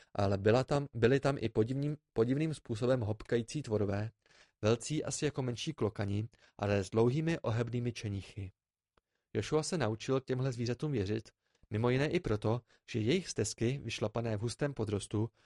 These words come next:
ho vždy spolehlivě dovedly k otevřené vodě. A v horních vrstvách pralesa, ve větvích a korunách, viděl i létající tvory.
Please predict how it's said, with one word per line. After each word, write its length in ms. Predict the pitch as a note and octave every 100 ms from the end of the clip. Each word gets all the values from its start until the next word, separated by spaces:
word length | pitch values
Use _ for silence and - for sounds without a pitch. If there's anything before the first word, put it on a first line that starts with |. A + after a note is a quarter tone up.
| _
ho 120 | - G2+
vždy 280 | G#2+ D3+
spolehlivě 640 | E3 - C#3 C#3 C#3+ D3+ C3+
dovedly 360 | G#2 G#2+ A#2+
k 120 | -
otevřené 520 | A2 A2+ G2+ G#2 G2+ F#2
vodě. 340 | G2 G2 B2 - _ _ _ _ _ _
A 140 | G#2 G2+
v 40 |
horních 440 | F#2 C#3 D#3+ F3 -
vrstvách 380 | A#2 C#3 D#3
pralesa, 560 | - G#2 G2 - G2+ A2 - _ _
ve 100 | A2+
větvích 420 | G2+ A2 G#2+ D3+ E3
a 140 | D#3 D3+
korunách, 540 | A2 G#2+ G#2 A#2 - _ _ _ -
viděl 260 | A2+ C3 -
i 100 | G2+
létající 520 | G#2 A#2 A2+ - A2
tvory. 360 | G2+ G2+ G2